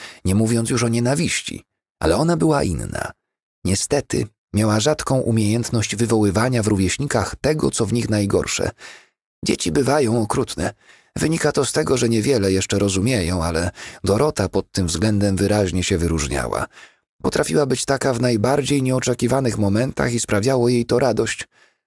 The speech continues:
Z wiekiem cecha ta umacniała się jeszcze w niej, zamiast zanikać, choć robiliśmy, co tylko było w naszej mocy. Może trudno w to uwierzyć, ale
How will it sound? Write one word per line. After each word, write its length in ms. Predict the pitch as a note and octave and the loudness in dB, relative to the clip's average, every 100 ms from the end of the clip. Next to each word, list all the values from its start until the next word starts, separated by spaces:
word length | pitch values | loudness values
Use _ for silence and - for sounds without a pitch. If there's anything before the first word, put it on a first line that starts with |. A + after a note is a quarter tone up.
| - | -8
Z 60 | F#2+ | -2
wiekiem 380 | D3+ E3 D#3 D3 | 0 0 -2 0
cecha 320 | C#3+ C#3+ C3 | 0 0 0
ta 120 | B2+ | 2
umacniała 640 | A2+ A2 G#2+ - B2 A#2+ A2 | 2 2 -2 0 0 2 0
się 140 | F#2 | 0
jeszcze 540 | F#2+ C3+ A#2+ - B2 | 2 0 0 -2 0
w 100 | F#2+ | 0
niej, 300 | F2 G#2+ C3 | 0 0 0
zamiast 380 | C3+ B2 A2 G2+ | 0 0 2 0
zanikać, 720 | F2+ G2+ G2 G#2 - A#2 - | 0 0 2 0 0 -2 -2
choć 200 | - B2 | -2 0
robiliśmy, 600 | A2 A2+ G#2 F#2+ F#2+ D#3 | 2 0 2 0 0 0
co 220 | D3+ - D4 | -2 -2 0
tylko 380 | - G#3 - | 0 0 0
było 220 | - - - | 2 2 2
w 60 | |
naszej 280 | - - E2+ | 0 0 0
mocy. 400 | F#2+ - - - - - _ _ _ - | 0 -2 -6 -10 -16 -20 _ _ _ -4
Może 240 | A#3 A#3 F3 | -2 0 0
trudno 340 | F3 E3 D#3+ | 2 2 0
w 40 | |
to 100 | - | 2
uwierzyć, 460 | D3+ C#3+ F3+ - C#3+ | 0 2 2 2 2
ale 220 | B2+ G#2 | 2 0